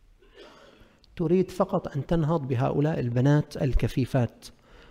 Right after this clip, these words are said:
بدها تعلمهم صنعة مشان ما يحتاجوا ولا واحد بيناتنا. منين بتجيب الأفكار؟ قال: علمتهم كيف تركيب العطور. صح، هن كفيفات، حاسة الشم قوية عندهم وحاسة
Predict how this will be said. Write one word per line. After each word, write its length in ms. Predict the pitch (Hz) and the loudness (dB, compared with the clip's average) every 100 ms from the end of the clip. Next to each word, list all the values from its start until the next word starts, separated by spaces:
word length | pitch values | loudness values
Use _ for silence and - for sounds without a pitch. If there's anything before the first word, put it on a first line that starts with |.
| - _ _ _ _ | -20 _ _ _ _
بدها 300 | 170 147 143 | -2 0 2
تعلمهم 500 | 131 120 135 147 139 | 2 4 4 4 2
صنعة 320 | 131 156 139 143 | 2 2 2 0
مشان 220 | - 123 | 0 0
ما 140 | 131 | 2
يحتاجوا 400 | 123 - 131 131 | 0 2 2 2
ولا 120 | 117 | 2
واحد 300 | 113 104 110 | 2 0 -2
بيناتنا. 400 | 117 104 101 98 104 - - - - _ _ _ _ _ - - - | -2 0 -2 -4 -8 -12 -20 -20 -20 _ _ _ _ _ -16 -14 -2
منين 280 | 139 160 175 | 4 6 6
بتجيب 340 | 143 131 160 | 4 4 4
الأفكار؟ 500 | 139 123 - 143 135 - - - | 4 2 0 0 0 -2 -10 0
قال: 140 | 127 | 2
علمتهم 560 | 120 127 139 160 156 135 | 4 4 4 4 4 2
كيف 280 | - 151 | 2 -2
تركيب 400 | - 120 - 139 | 0 -2 0 0
العطور. 460 | 117 104 104 117 117 - | 2 0 -2 -4 -6 -10
صح، 400 | - 175 139 - | -6 -6 -4 -4
هن 180 | 151 135 | -4 -4
كفيفات، 640 | - 127 131 - 127 - - - | -4 -4 -4 -4 -4 -6 -12 -18
حاسة 320 | - 135 - 135 | -8 -6 -6 -10
الشم 280 | 123 - 127 | -8 -4 -4
قوية 440 | 117 117 113 107 | -4 -4 -4 -2
عندهم 320 | 101 107 110 120 - - _ _ _ _ _ _ - | -2 -4 -6 -8 -14 -20 _ _ _ _ _ _ -10
وحاسة 460 | 117 139 - 139 | -4 -2 -2 -4